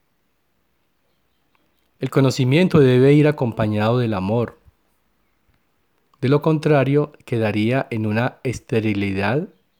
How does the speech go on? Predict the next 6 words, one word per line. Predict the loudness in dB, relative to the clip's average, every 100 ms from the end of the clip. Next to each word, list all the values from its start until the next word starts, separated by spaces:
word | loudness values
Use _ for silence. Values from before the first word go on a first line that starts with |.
| _
tal | -4 -4 -4 -6 -12 _ _ _ _ _ _ _
que | 0
produciría | 2 2 0 -4 -4 -4 -4
cansancio | -6 -8 -8 -8 -10 -14 -18 _ _ _ -12
y | -6
confusión. | -6 -6 -8 -12 -10 -12